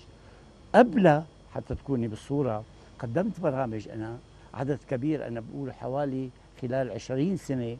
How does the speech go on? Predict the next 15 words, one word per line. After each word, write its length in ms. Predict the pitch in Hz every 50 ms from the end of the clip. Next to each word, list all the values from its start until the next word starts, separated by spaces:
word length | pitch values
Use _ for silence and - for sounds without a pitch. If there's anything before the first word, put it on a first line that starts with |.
| - - - - - - -
من 120 | 123 120
عملي، 340 | 113 123 131 131 127 117 110
حتى 340 | - - 208 - - - 185
وأنا 420 | 156 - 165 160 151 143 135 139 - - - - -
مدير 300 | - 135 127 127 156 170
تلفزيون، 760 | 143 - 151 135 127 113 123 104 101 117 117 110 117 123 135 139 - - - - - -
حوالي 320 | - - 156 147 143 131 123
خمسة 360 | - - 120 117 - - 160
وعشرين 580 | 156 123 113 117 - - 127 127 139 143 143 117
برنامج. 460 | 120 107 101 104 98 98 95 95 95 - - - - - - - - - -
أبرزها 480 | 123 123 151 180 240 214 170 160 135
كان 260 | 113 - 135 135 127 120
عندي 320 | 117 135 147 120 123 123
برنامج 600 | 107 117 107 120 127 143 156 143 135 127 123 117 113 113 - - - - - - - - - -
للهواة، 580 | 135 135 127 120 117 120 123 135 131 117 104